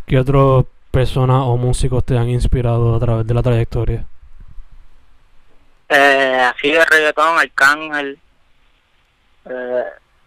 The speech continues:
Speaker 2: no se puede descartar D Y, Daddy Yankee,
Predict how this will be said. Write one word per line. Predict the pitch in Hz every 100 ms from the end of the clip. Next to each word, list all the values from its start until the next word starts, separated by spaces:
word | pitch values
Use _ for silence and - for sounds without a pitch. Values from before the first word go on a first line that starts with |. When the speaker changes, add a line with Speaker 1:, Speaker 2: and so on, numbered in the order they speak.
| _ _ _ _ _ -
Speaker 2:
no | 151 135
se | 139
puede | 139 139 139 139 139 135 127 123 _ _ _ _ _ _ _ -
descartar | 139 143 127 143 139
D | 143 139
Y, | 135 135 147 147
Daddy | 131 131
Yankee, | 131 143 147 - 135